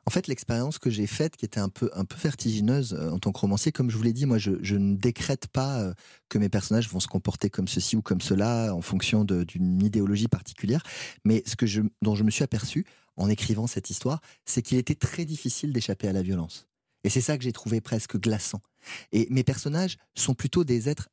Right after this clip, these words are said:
réticents à la violence. Et je pense qu'en fait, on est la plupart d'entre nous réticents à la violence. On voudrait tous que ça se passe bien,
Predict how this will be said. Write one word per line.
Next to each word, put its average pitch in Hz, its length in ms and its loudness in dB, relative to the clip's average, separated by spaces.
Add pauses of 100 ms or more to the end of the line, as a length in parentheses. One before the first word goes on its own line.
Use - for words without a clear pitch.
réticents 127 640 0
à 107 60 2
la 90 80 2
violence. 87 480 -4
Et 123 80 2
je 123 80 -2
pense 151 220 -4
qu'en 131 120 -6
fait, 160 220 -2
on 123 180 2
est 165 80 2
la 135 140 -2
plupart 110 340 -4
d'entre 98 240 -4
nous 120 180 2
réticents 101 520 -4
à 92 40 0
la 87 80 0
violence. 80 280 -6 (280)
On 113 60 4
voudrait 123 460 2 (420)
tous - 380 0 (400)
que 131 100 0
ça 123 140 -2
se - 80 -4
passe 101 200 0
bien, 110 280 2